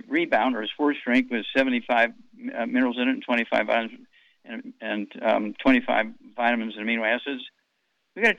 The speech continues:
take care of these young athletes, you know, just, you know, living on fast foods and no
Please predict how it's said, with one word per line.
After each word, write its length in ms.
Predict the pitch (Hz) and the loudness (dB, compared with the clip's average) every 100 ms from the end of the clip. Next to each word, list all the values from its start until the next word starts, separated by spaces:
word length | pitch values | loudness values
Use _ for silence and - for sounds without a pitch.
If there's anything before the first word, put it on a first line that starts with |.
| 190 | 0
take 160 | 170 | 0
care 140 | 185 185 | 2 2
of 80 | |
these 160 | 165 117 | 2 0
young 220 | 143 135 | -2 0
athletes, 480 | 139 151 127 95 - - | 0 0 -4 -16 -18 -14
you 80 | 127 | -8
know, 100 | 127 | -6
just, 280 | 120 151 - - 117 - - | -6 -8 -10 -18 -20 -20 -14
you 140 | 139 | -2
know, 140 | 139 127 | 2 4
living 240 | 147 143 | 4 4
on 160 | 139 127 | 2 2
fast 300 | 143 139 135 | 2 2 0
foods 240 | 147 143 127 | 0 0 -2
and 80 | 117 | -4
no 160 | 127 | -2